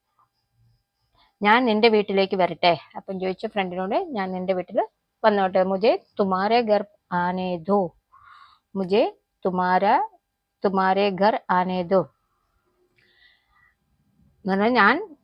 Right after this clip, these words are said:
നിന്റെ വീട്ടിലോട്ട് വന്നോട്ടെ, വന്നോട്ടെ. മുഝേ तुम्हारे घर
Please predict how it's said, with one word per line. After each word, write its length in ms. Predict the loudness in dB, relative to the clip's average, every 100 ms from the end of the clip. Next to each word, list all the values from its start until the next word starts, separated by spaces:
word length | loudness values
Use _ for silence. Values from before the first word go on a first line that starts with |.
| _ _ _ _
നിന്റെ 220 | 0 4
വീട്ടിലോട്ട് 540 | 4 2 2 2 4 2
വന്നോട്ടെ, 1000 | 0 2 2 2 2 2 2 4 4 4 0 _ _
വന്നോട്ടെ. 540 | -8 -4 -2 -2 0 -2 -2 -16 -20 -10
മുഝേ 320 | -8 -4 -4
तुम्हारे 580 | -6 -10 -8 -8 -6 -6
घर 280 | -2 -2